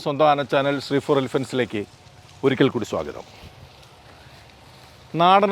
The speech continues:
ആനകൾ എന്ന് പറയുമ്പോൾ നമ്മളുടെ മനസ്സിലേക്ക് ആദ്യം ഓടിയെത്തുന്നത് ആണാനകളും പെണ്ണാനകളുമാണ്. ആണാനകളെ നമ്മൾ കൊമ്പനാനകൾ എന്നുകൂടി വിശേഷിപ്പിക്കുന്നു.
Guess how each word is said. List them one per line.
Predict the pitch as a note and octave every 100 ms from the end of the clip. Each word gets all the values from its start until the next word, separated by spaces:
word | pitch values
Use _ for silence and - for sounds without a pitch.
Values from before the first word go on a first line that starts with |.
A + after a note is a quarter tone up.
| G3
ആനകൾ | F3+ E3
എന്ന് | C#3+ C3
പറയുമ്പോൾ | A2+ G#2 D#2+ - - - - - - - - - - -
നമ്മളുടെ | C3+ D3+ D#3
മനസ്സിലേക്ക് | D#3 C#3+ D3 C#3+ C3
ആദ്യം | C3 D3+ C3+
ഓടിയെത്തുന്നത് | B2 A#2 A#2 F#2+ E2+ C2+ - - - - - B2
ആണാനകളും | D3+ E3 D#3+ D3+ C#3+ C3+ -
പെണ്ണാനകളുമാണ്. | B2+ A#2 A#2 G#2 F#2 C#2+ - - - - - - C#3+
ആണാനകളെ | G3 F#3+ F#3 F3+
നമ്മൾ | D#3 D3 C3+
കൊമ്പനാനകൾ | C#3+ D#3+ E3 D#3+ D#3 C#3+
എന്നുകൂടി | C#3 B2+ A2 -
വിശേഷിപ്പിക്കുന്നു. | A#2 B2 A2+ G2 G#2 C#2+